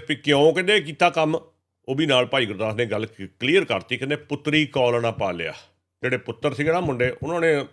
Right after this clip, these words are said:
ਮੰਨੀ ਨਹੀਂ ਕੋਈ ਗੱਲ ਉਹਨਾਂ ਦੀ। ਮਨ ਖੋਟੇ, ਖੋਟੇ ਮਨ ਵਾਲੇ ਸੀ,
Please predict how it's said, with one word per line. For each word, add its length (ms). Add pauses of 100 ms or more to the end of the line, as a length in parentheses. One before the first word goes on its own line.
(440)
ਮੰਨੀ 260
ਨਹੀਂ 120
ਕੋਈ 140
ਗੱਲ 240
ਉਹਨਾਂ 220
ਦੀ। 120 (480)
ਮਨ 260
ਖੋਟੇ, 520
ਖੋਟੇ 280
ਮਨ 180
ਵਾਲੇ 200
ਸੀ, 200